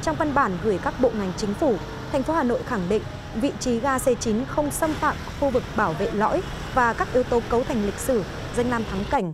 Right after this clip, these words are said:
Hồ Hoàn Kiếm và đền Ngọc Sơn. Dự án tuyến đường sắt đô thị số hai đoạn Nam Thăng Long, Trần Hưng Đạo dài mười một phẩy năm ki-lô-mét,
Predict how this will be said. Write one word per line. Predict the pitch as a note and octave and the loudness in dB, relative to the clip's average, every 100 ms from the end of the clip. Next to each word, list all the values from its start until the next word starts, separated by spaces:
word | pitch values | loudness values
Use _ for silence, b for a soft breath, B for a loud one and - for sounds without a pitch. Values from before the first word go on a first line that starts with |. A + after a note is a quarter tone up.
| - | -4
Hồ | F#3 | -4
Hoàn | F#3 E3+ | -2 -4
Kiếm | G3 F#3 B3 D#4 | -2 0 -2 -2
và | G#3 | 0
đền | F#3 F3 | 0 -2
Ngọc | F3 - | -6 -4
Sơn. | B3+ B3 - _ _ _ _ _ _ _ - | 0 0 -2 _ _ _ _ _ _ _ -2
Dự | D4+ | 2
án | B3+ B3 D4 | 4 2 0
tuyến | - C4 | 2 2
đường | D#4 A#3 | 2 0
sắt | G4+ C#4 | 0 4
đô | C#4 | 2
thị | D4 F4 | 2 -2
số | A#3+ | 0
hai | B3 D4 C#4 | 2 2 2
đoạn | B3 B3 A3+ | 2 0 0
Nam | D4 C#4+ | -2 -2
Thăng | D4+ | -2
Long, | D4 D4+ C#4+ - _ _ - | 2 2 2 -6 _ _ -2
Trần | B3 A3+ | 0 2
Hưng | C4+ | 4
Đạo | C4 G#3+ - _ _ - | 4 2 0 _ _ 0
dài | A#3+ A3+ | 2 2
mười | A3+ A#3 | 2 2
một | A3+ G#3 | 0 0
phẩy | G3+ | -2
năm | G#3+ A3+ | -2 -2
ki-lô-mét, | B3 A#3 C#4+ | 0 2 2